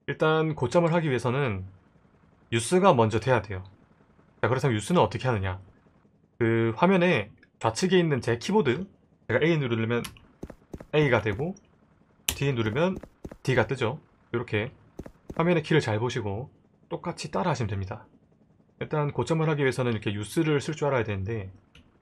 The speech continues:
유스 일명 유령 스텝, 이거는 워낙 옛날부터 많이 있던 스텝이죠. 자, 유스를 쓰실 때 가장 중요한 포인트가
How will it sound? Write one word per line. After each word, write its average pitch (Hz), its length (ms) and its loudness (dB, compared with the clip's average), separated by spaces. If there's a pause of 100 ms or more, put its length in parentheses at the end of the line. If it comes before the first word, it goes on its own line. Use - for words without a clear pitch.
(300)
유스 117 240 -2
일명 123 280 2
유령 110 200 2
스텝, 113 380 -6 (920)
이거는 156 560 0 (180)
워낙 160 280 2
옛날부터 131 420 2
많이 104 200 0
있던 110 180 -4
스텝이죠. 101 460 -6 (1900)
자, 110 200 8
유스를 110 260 0
쓰실 156 300 -2
때 110 320 -2 (220)
가장 170 240 6
중요한 139 320 0
포인트가 110 560 -2